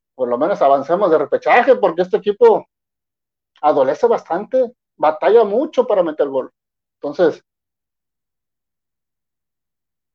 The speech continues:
saludos desde Matehuala, San Luis Potosí, dice Lalo Martínez. Saludos, compadrito, gracias por vernos. Vamos a ver quién más está por acá. Entonces, el juego del Monterrey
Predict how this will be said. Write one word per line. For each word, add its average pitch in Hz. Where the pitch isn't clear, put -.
saludos 202
desde 214
Matehuala, 196
San 180
Luis 196
Potosí, 202
dice 202
Lalo 202
Martínez. 208
Saludos, 233
compadrito, 226
gracias 202
por 170
vernos. 220
Vamos 175
a 147
ver 190
quién 185
más 185
está 175
por 175
acá. 180
Entonces, 247
el 240
juego 285
del 254
Monterrey 220